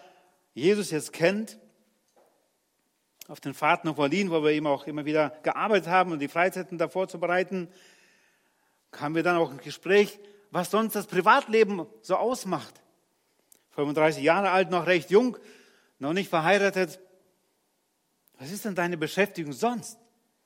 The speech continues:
Vom Alkohol hat dich der Herr befreit, du bist jetzt ein Kind." Und es kam dann raus, "Ja, das sind die Computerspiele." Fünfunddreißig Spiele.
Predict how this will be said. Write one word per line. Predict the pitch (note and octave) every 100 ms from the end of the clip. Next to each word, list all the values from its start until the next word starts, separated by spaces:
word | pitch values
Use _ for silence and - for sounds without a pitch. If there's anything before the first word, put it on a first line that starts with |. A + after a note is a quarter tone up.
| _ _ _ _ _ -
Vom | B2
Alkohol | D3 G3 G3+ F#3+
hat | F3 F3
dich | E3 - - _
der | C#3+
Herr | D3+ E3+
befreit, | D3 - F#3+ G#3+
du | G3
bist | F3 F#3+
jetzt | F#3
ein | F#3
Kind." | F#3 A3 B3 - - _ _ _ _ _ _ _
Und | B2+
es | E3
kam | - C#4+
dann | C#4 A3+
raus, | B3+ C#4
"Ja, | A#3
das | A3 G3
sind | B3+
die | A#3+
Computerspiele." | A#3 E3+ A#3+ D4 - D3+ A#2 A2 _ _ _ _ _ _ _ _ _ _ _ _ _ _ _ _ _ _ _ _ _ _ _ _ _ _
Fünfunddreißig | - A#2+ C3 A2+ C#3 F3+ - D#3+ D3 - _
Spiele. | - - - F3 F#3